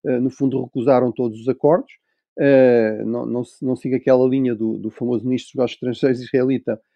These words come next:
o Abe Eban, que dizia que os palestinianos nunca perdem uma oportunidade de perder uma oportunidade. Acho que Israel também perdeu algumas, mas a verdade é que é essa a tragédia, no fundo, da situação ne-,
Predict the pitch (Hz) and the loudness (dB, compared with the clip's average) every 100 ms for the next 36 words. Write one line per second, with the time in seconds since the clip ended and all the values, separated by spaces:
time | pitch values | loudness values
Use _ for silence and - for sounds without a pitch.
0 | _ 127 123 131 131 131 131 - 127 113 | _ 0 2 2 2 2 0 -4 -6 -4
1 | 123 127 110 - _ _ - 120 - 131 | 0 0 0 -6 _ _ -12 -8 -2 -2
2 | - 135 135 117 131 127 117 131 127 127 | 0 0 0 0 -2 -2 2 2 2 0
3 | 127 123 - 135 135 127 - 113 117 117 | 0 -2 -8 -4 0 -2 -4 -4 -2 -2
4 | 120 - 135 135 139 160 123 117 _ 123 | -4 -6 -4 -2 -2 -2 -4 -8 _ -10
5 | 117 120 117 127 123 113 127 123 123 131 | -4 -2 -2 -4 -4 -2 0 2 0 -2
6 | 151 165 _ _ _ - 131 127 135 143 | -4 -6 _ _ _ -4 0 2 4 4
7 | 147 156 156 151 160 151 160 135 151 151 | 4 4 4 4 2 2 0 4 2 4
8 | 156 143 160 147 - 156 156 - 151 151 | -2 -2 -2 -4 -4 -4 -4 -2 -2 -2
9 | 139 131 | -6 -6